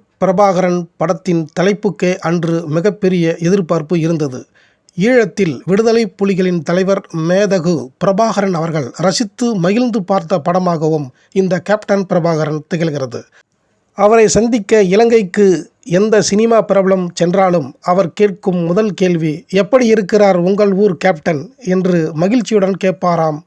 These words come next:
மேதகு பிரபாகரன் அவர்கள். இந்த படம் வெளியான பொழுது புரட்சி கலைஞர் விஜயகாந்திற்கு பிறந்த முதல்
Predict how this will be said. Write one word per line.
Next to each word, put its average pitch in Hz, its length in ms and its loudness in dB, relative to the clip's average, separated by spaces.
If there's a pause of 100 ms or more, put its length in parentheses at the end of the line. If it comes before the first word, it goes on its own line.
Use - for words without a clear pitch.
(200)
மேதகு 180 360 0 (100)
பிரபாகரன் 160 480 -2
அவர்கள். 127 340 -8 (440)
இந்த 202 200 0
படம் 226 260 2
வெளியான 214 420 4
பொழுது 180 460 -2 (460)
புரட்சி 226 380 0
கலைஞர் 196 380 0
விஜயகாந்திற்கு 190 880 0
பிறந்த 175 380 -2
முதல் 202 440 -2